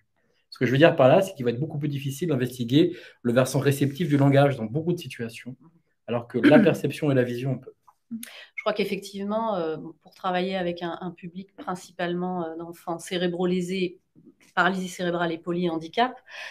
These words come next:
Speaker 3: l'investigation visuelle est essentielle parce que dans le polyhandicap, c'est souvent une fenêtre privilégiée sur le monde pour eux, donc, euh, c'est d'autant plus nécessaire d'aller la,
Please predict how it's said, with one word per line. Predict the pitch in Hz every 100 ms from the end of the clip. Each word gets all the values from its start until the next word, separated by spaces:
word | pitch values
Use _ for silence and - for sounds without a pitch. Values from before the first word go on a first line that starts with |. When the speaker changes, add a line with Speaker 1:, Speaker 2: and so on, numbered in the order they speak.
| - - _
Speaker 3:
l'investigation | 190 196 196 202 202 - 185
visuelle | 190 190 175 -
est | 214 220
essentielle | 220 214 - 202 185
parce | 160 -
que | 180
dans | 175
le | 180
polyhandicap, | 190 180 170 175 175 170
c'est | -
souvent | 175 185 180 180 -
une | 202 180
fenêtre | 208 190 190
privilégiée | - 190 180 180 175 175
sur | - 170
le | 165
monde | 175 180 170
pour | - 165 202
eux, |
donc, | 190 147 147
euh, | 151
c'est | - 151
d'autant | 185 185 180
plus | 196
nécessaire | 196 190 190 - 196 185
d'aller | 165 156 151
la, | 143 135 -